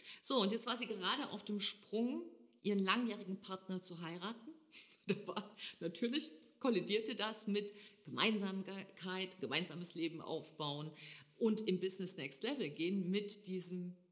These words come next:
reiche Frauen sind einsam. Das sind Glaubenssätze und davon, die haben viele Geschwister. Ich weiß ja nicht, was deine sind, aber wenn da was Komisches ist. Meine war zum Beispiel früher, „Auf Geld kommt's nicht so drauf an.“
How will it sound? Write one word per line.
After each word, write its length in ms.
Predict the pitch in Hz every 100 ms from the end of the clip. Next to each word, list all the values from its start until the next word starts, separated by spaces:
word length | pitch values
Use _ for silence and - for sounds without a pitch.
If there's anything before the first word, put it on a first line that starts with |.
| _ _ _ _ _ _ _ _ _ -
reiche 320 | - 170 156 170
Frauen 340 | - 147 143
sind 260 | 147 160 -
einsam. 520 | 147 - - - 175 _ _ _ _ _ _ _ _ _ _ _ _ _ _ _ _ - - - _
Das 260 | - 320 -
sind 180 | 208 196
Glaubenssätze 600 | - 151 160 170 - 180
und 40 |
davon, 400 | 160 - 165 156
die 120 | 156
haben 120 | 156 156
viele 300 | - 208 -
Geschwister. 520 | 143 - - - - -
Ich 120 | -
weiß 140 | 202 196
ja 80 |
nicht, 160 | 170 -
was 140 | -
deine 280 | - 254 180
sind, 240 | 151 160 -
aber 100 | 165
wenn 140 | 185
da 120 | 208 151
was 220 | 135 - -
Komisches 480 | 339 170 - 139
ist. 460 | - - - - -
Meine 260 | 160 202 294
war 140 | 220
zum 180 | 220 220
Beispiel 340 | 190 190 - 180
früher, 520 | - 180 175 170 175 - - -
„Auf 180 | 143
Geld 260 | - 170 170
kommt's 300 | - 147 -
nicht 160 | 147 -
so 80 |
drauf 340 | 127 - 107
an.“ 120 | -